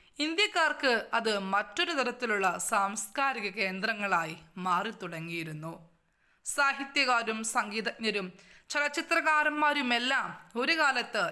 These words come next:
ഈ കോഫി ഹൗസുകളിലെ നിത്യസാന്നിധ്യമായിരുന്നു. രവീന്ദ്രനാഥ ടാഗോർ, സത്യജിത് റായ്, മനാഡെ, അമർത്യ സെൻ, മൃണാൾ സെൻ, അപർണ സെൻ എന്നിവരുടെയെല്ലാം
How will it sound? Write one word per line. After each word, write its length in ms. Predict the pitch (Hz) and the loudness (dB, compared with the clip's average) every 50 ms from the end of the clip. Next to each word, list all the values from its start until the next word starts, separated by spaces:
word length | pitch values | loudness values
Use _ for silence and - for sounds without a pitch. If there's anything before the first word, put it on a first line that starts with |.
| - - | -4 -6
ഈ 120 | 226 240 233 | -4 -4 -4
കോഫി 540 | - - - 247 247 262 262 - - 330 330 | -4 -2 2 2 4 4 2 2 0 0 0
ഹൗസുകളിലെ 760 | - - 262 254 - - - 233 202 214 214 214 208 196 180 | -2 -4 -4 -2 -2 -2 -4 -4 -4 -4 -4 -2 -4 -4 -4
നിത്യസാന്നിധ്യമായിരുന്നു. 1700 | 170 180 190 196 190 - - 269 262 - - 202 180 185 180 165 165 220 214 185 175 165 160 165 170 170 170 180 185 175 - - - - _ _ _ _ _ _ _ _ _ - 233 | -6 -8 -10 -10 -12 -10 -10 -8 -6 -4 -4 -4 -4 -6 -8 -10 -10 -10 -6 -4 -4 -4 -4 -6 -8 -8 -6 -6 -6 -8 -8 -12 -20 -20 _ _ _ _ _ _ _ _ _ -4 -4
രവീന്ദ്രനാഥ 640 | 233 220 240 254 240 226 226 214 208 190 175 180 | -4 -2 -4 -6 -4 -4 -6 -6 -6 -6 -6 -6
ടാഗോർ, 600 | 165 - 170 170 170 175 185 208 226 240 247 - - - _ _ - _ _ | -6 -4 -2 -2 -2 -2 0 0 0 0 0 -2 -10 -18 _ _ -20 _ _
സത്യജിത് 720 | - - 277 254 254 - - 269 220 233 220 - - - 185 | -6 -2 -2 -2 -2 -2 -4 -4 -4 -4 -6 -8 -8 -2 2
റായ്, 280 | 185 202 233 311 349 - - - - - _ _ | 2 2 2 2 -2 -10 -16 -20 -20 -20 _ _
മനാഡെ, 880 | 220 214 220 226 226 226 226 220 226 220 214 226 233 262 311 277 - - _ _ - | -8 -2 0 0 2 2 2 2 2 2 2 0 0 0 -2 -6 -8 -16 _ _ 0
അമർത്യ 580 | 233 240 247 254 277 277 277 277 285 277 254 220 | 0 2 4 2 0 0 0 -2 0 0 0 2
സെൻ, 420 | 214 - - - 233 226 262 285 277 - - | 0 0 0 0 -2 -2 -4 -6 -10 -12 -10
മൃണാൾ 480 | 220 220 240 254 247 269 269 294 320 320 | -4 -2 -2 0 2 2 2 2 0 0
സെൻ, 380 | 311 - - 262 233 208 196 190 - - 208 | -2 -2 -2 -2 -2 -4 -6 -8 -2 -2 -2
അപർണ 500 | 202 202 - 247 262 262 285 294 294 285 | -2 0 0 0 0 0 2 2 2 2
സെൻ 360 | 277 - - 226 202 175 170 - - - - - - - - _ - | 2 0 -2 -2 -2 -4 -8 -12 -18 -20 -20 -20 -20 -20 -20 _ -4
എന്നിവരുടെയെല്ലാം 1160 | 269 277 285 302 320 339 339 339 330 320 330 320 302 269 233 220 220 220 208 185 170 - - | -4 -2 -2 -2 -2 -2 -2 -2 0 2 2 4 4 2 2 0 0 0 0 0 -2 -8 -16